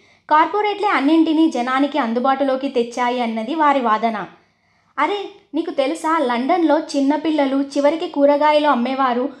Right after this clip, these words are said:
రోడ్లు ఊడ్చేవారు కూడా ఇంగ్లీష్ మాట్లాడతారంట. అంటే అవునా అని చిన్నతనంలో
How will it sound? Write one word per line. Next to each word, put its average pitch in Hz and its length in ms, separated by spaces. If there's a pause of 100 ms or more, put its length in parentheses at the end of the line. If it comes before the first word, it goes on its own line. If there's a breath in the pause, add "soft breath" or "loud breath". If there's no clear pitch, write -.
(180 loud breath)
రోడ్లు 320 300
ఊడ్చేవారు 311 600
కూడా 285 260
ఇంగ్లీష్ 285 420
మాట్లాడతారంట. 269 840 (480 soft breath)
అంటే 311 360
అవునా 294 440
అని 294 180
చిన్నతనంలో 285 720